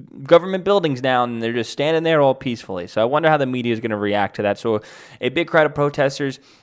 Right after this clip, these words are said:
take to the Oklahoma State Capitol to protest against,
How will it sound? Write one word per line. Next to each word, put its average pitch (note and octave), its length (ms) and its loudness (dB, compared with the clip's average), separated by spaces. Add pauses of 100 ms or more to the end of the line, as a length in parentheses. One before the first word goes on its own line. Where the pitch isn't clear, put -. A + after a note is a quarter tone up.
(120)
take D#3 200 0
to D#3 40 -8
the D3 80 2
Oklahoma C3+ 320 -2
State B2 280 -6
Capitol C3 380 0
to A#2 140 -10
protest B2+ 540 -4
against, A2+ 680 -6